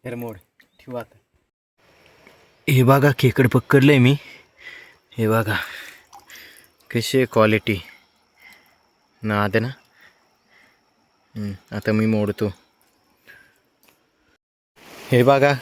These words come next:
कैस तिकडे गेलेत. हे खेकड आणि ते, ते तिकडे आहेत. झूम करून मी दाखवतो माझे मित्र.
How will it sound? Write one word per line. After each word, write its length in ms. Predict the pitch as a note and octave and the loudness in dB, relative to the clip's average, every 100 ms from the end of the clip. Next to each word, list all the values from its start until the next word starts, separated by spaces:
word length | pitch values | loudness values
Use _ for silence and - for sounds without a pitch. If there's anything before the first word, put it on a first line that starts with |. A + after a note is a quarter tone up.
| - - - - | -8 -20 -20 -8
कैस 300 | - C3 B2 | -2 0 0
तिकडे 260 | - C3+ C#3 | -2 -2 0
गेलेत. 340 | B2+ C3 D3+ - - - - - - - - - | 0 0 -2 -6 -20 -20 -20 -20 -20 -20 -20 -10
हे 80 | B2 A2 | -6 -4
खेकड 340 | - A#2+ B2 A#2+ - - | -2 0 0 0 -4 -6
आणि 100 | A2+ G#2 | -4 0
ते, 80 | A#2+ | 0
ते 160 | - | 0
तिकडे 340 | A#2+ - - B2+ | -2 -4 0 2
आहेत. 840 | B2+ - - - - - - - | 2 -4 -20 -20 -20 -20 -16 -4
झूम 180 | A#2 B2 | 0 2
करून 260 | A#2 A#2+ B2 | 2 2 4
मी 100 | A#2+ | 2
दाखवतो 480 | C3 C#3+ B2+ A#2 | 0 0 -2 0
माझे 240 | A#2 A#2 B2 | -2 0 0
मित्र. 280 | A#2 - | 0 0